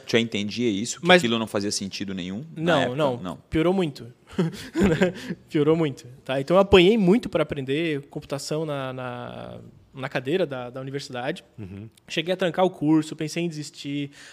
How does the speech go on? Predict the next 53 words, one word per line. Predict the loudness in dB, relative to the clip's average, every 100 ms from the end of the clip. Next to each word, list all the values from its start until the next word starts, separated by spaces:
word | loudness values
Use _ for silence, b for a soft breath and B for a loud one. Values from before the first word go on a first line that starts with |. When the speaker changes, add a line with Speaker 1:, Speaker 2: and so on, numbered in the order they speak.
| B
Speaker 2:
Aí | -2
meu | 0
pai | -2
falou, | -4 -4 -4 -4
"Pô, | -2 0 0
cara, | -2 -8 -6
eu | -6
fiz | -6 -8 -6
federal, | -4 -2 0 2 4
teu | 4
irmão | 4
fez | 2 2
federal, | 0 0 0 -2
tu | 0
tem | 0
que |
fazer | 2 2
também, | 0 0 0 0 -2 -6
faz | -4 2
aí | 2
por | 2 0
mim, | -2 -6 -4
toca | -6 -6 -8
pau, | -6 -4 -2
Speaker 1:
Uhum. | -2
Speaker 2:
sabe? | -2 -2 -6 B B B
Segue | 0 2
a | 2
vida, | 0 -4 -2
vai | 0
te | 4
servir | 6 8 6
lá | 4
na | 4
frente, | 0 0 2 0
conhecimento | 4 4 4 2
nunca | 2 0
é |
demais." | -2 -2 -4 -4
Eu, | -4
"Pô, | -6 -4
mas | -4 -4
é |
muito | -4 -6
chato, | -6 -2 0 0 0
nunca | 0
vou | 2
aprender | 4 4 4
isso, | 4 0
eu |
não | -2
tenho | 0
talento." | 2 2 2 0 -2